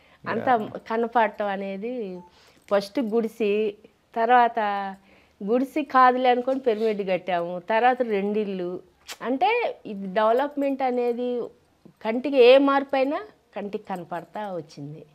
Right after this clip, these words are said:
Speaker 2: Very good, ma'am.
Speaker 1: అన్ని-,
Speaker 2: బాగుంది.
Speaker 1: అన్నిట్లో మార్పు కనిపించిందండి.
Speaker 2: అదే.
Speaker 1: అనుభవాల్లో కానీ, ఆధ్యాత్మికంలో కానీ, మనం తెలు-, తెలుసుకునే విషయాల్లో కానీ, మనలో
Speaker 2: అవును.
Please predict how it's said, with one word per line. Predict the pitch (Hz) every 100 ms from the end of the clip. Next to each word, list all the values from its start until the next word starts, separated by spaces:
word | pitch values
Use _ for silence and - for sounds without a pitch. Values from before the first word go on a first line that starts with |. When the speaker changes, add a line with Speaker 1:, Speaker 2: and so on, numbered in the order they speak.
| _ _ _ _ _ _ -
Speaker 2:
Very | - 107 107
good, | 110
ma'am. | 113 110 - - - -
Speaker 1:
అన్ని-, | 190 202
Speaker 2:
బాగుంది. | 214 185
Speaker 1:
అన్నిట్లో | 202 214 277 302 330
మార్పు | 349 254 226 226
కనిపించిందండి. | 196 175 170 160 - 156 151 156 117
Speaker 2:
అదే. | 113 110 147 _ - - - _ _ _ 180
Speaker 1:
అనుభవాల్లో | 175 185 180 180 175
కానీ, | 180 175 202
ఆధ్యాత్మికంలో | 190 180 180 165 180 170 175 175 170
కానీ, | 170 165 175
మనం | 190 180 175
తెలు-, | 175 202 196 - _ _
తెలుసుకునే | 202 202 - 202
విషయాల్లో | 190 175 - 196 185 175 175
కానీ, | 170 170 170 170
మనలో | 170 165
Speaker 2:
అవును. | 165 170 170 170